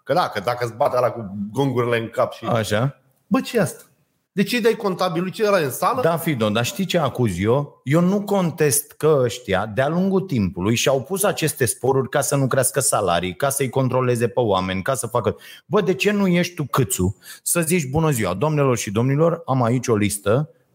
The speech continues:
Speaker 2: cu aceste două sute de sporuri."
Speaker 1: Da.
Speaker 2: Dintre ele, șaptezeci și cinci n-au ce să caute.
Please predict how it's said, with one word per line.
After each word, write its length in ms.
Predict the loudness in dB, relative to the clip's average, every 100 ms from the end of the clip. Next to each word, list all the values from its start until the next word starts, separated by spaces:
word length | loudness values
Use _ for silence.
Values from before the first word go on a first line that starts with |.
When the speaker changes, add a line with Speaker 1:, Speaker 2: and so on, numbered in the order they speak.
| _
Speaker 2:
cu 260 | -2 -2 0
aceste 500 | -2 0 -2 0 -2
două 280 | 0 0 0
sute 160 | -2
de 100 | -2
sporuri." 460 | -2 0 0 0 -6
Speaker 1:
Da. 320 | -2 0 0 -6 -12 -12 -12
Speaker 2:
Dintre 460 | -6 0 2 2 2
ele, 500 | 4 2 0 -4 -6 _ _ _ _
șaptezeci 540 | -4 -2 -2 -2 -2 -2
și 40 |
cinci 560 | 0 2 2 -2 -8 -6
n-au 260 | -2 0 -2
ce 120 | -4
să 120 | -4
caute. 440 | -2 -2 -2 -8